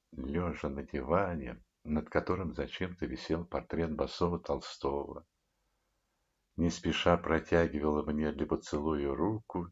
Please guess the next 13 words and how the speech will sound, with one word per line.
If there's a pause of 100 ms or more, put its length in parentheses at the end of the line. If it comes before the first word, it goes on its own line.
и
рассеянно
говорила: (380)
«Спасибо
за
цветы». (2250)
Я
привозил
ей
коробки
шоколаду,
новые
книги